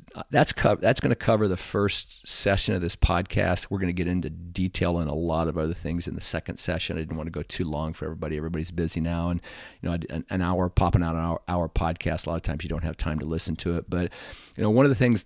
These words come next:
to think about it as you train your setters is,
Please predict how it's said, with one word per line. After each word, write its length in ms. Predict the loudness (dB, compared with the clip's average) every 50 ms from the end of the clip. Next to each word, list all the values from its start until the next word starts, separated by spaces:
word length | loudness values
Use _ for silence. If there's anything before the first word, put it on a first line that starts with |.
| _
to 100 | -2 -2
think 380 | -2 0 0 2 2 2 2 2
about 260 | 2 2 2 4 2
it 140 | 2 0 0 0
as 180 | -2 -2 0 -2
you 60 | -4
train 420 | -6 -6 -4 -2 -2 0 0 0
your 140 | 0 0 -2
setters 560 | -2 -2 0 0 0 0 -2 -2 -2 -2 -2
is, 340 | -2 0 0 0 -2 -4 -6